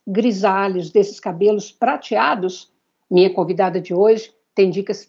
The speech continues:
preciosas pra gente. Ela é a doutora Patrícia Marques, graduada pela Faculdade de Ciências Médicas da Santa Casa de São Paulo, membro da Sociedade Brasileira de Cirurgia Plástica,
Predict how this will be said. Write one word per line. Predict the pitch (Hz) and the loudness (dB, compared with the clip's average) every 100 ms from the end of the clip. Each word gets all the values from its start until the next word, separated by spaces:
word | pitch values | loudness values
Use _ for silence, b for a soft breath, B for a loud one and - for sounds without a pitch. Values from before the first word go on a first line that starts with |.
| _ | _
preciosas | 208 277 - 233 214 240 277 | -2 -2 -4 0 2 2 -2
pra | - 320 | -4 -4
gente. | 226 160 - - - _ _ _ _ | -2 -4 -6 -14 -20 _ _ _ _
Ela | 269 294 | 2 4
é | |
a | 285 | 4
doutora | 277 269 220 190 180 - _ | 0 0 0 0 0 -6 _
Patrícia | 302 294 285 285 220 | -6 -4 -6 -4 -8
Marques, | 180 170 185 - 254 - _ _ - | -4 -4 -4 -8 -12 -12 _ _ 2
graduada | 226 240 240 285 285 | 4 4 2 2 0
pela | 294 262 | -2 -4
Faculdade | 254 247 220 214 202 202 | -4 -6 -2 -2 -2 -6
de | - | -8
Ciências | - 190 190 190 | -2 -2 -2 -6
Médicas | 185 180 190 - 185 | -4 -2 -2 -6 -6
da | 190 | -6
Santa | 175 190 180 | -4 -4 -6
Casa | - 185 175 | -2 -2 0
de | 170 | -4
São | 175 | -6
Paulo, | 165 170 165 175 208 _ _ _ _ _ | -2 0 2 2 0 _ _ _ _ _
membro | 208 254 311 285 | 4 6 6 4
da | 247 | 2
Sociedade | 233 240 - 190 185 175 | 0 -2 -4 0 0 0
Brasileira | 180 196 208 185 180 180 | -4 -4 -2 0 2 0
de | 165 277 | 0 -2
Cirurgia | - 240 190 160 165 | 0 0 0 0 -2
Plástica, | 160 165 151 - - - 285 | -2 -2 -2 -4 -8 -6 -6